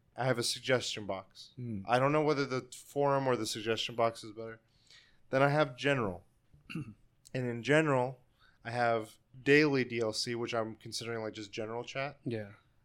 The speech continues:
Speaker 1: Pro wrestling. Arts and creative, like, for,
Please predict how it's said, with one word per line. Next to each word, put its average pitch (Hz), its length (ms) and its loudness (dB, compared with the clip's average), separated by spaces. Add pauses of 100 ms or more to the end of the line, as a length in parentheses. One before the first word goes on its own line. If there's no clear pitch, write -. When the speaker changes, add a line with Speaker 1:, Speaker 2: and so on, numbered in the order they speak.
(140)
Speaker 1:
Pro 139 160 4
wrestling. 135 540 2 (1500)
Arts 135 300 4
and 135 180 -2
creative, 127 640 -2
like, 110 180 -6
for, 110 200 -14